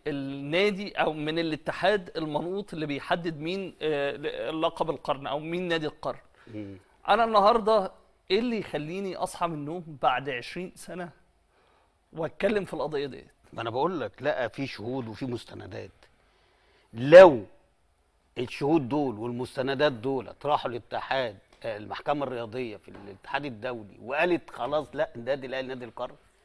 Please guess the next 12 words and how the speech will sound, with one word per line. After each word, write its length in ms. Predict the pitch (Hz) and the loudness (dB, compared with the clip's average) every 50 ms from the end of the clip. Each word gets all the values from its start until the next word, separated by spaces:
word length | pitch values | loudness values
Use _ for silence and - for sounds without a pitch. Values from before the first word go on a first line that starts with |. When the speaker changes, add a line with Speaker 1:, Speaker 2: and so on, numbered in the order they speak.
| _ _ - | _ _ -6
Speaker 2:
إيه 60 | 160 | -4
المشكلة؟ 520 | 180 170 151 - - - 151 160 147 120 - _ _ _ _ _ | -4 -4 -6 -6 -8 -8 -10 -8 -8 -12 -18 _ _ _ _ _
ما 100 | 110 104 | -6 -2
واحد 360 | 117 135 160 165 170 156 127 | 2 2 2 2 0 -6 -2
برضه 280 | 120 151 165 143 131 147 | -2 -2 -2 -2 -8 -8
بيدور 560 | 127 123 117 107 107 127 147 156 156 151 139 | -10 -10 -10 -8 0 0 0 2 2 0 0
على 360 | 127 107 104 113 131 143 139 | 0 0 0 0 0 0 -2
حقوق 280 | - - - - 147 175 | -4 -4 -6 -6 -6 -6
ناديه، 420 | - 120 120 107 107 123 123 110 101 98 _ _ _ _ _ _ _ _ _ _ _ _ - | -6 -8 -10 -8 -8 -10 -10 -10 -12 -16 _ _ _ _ _ _ _ _ _ _ _ _ -2
إيه 60 | 156 | -2
اللي 140 | 170 160 160 | 0 2 0
يزعلك؟ 640 | 147 117 135 110 113 127 131 131 120 - - - | 0 4 4 6 6 6 6 4 -2 -4 -10 -20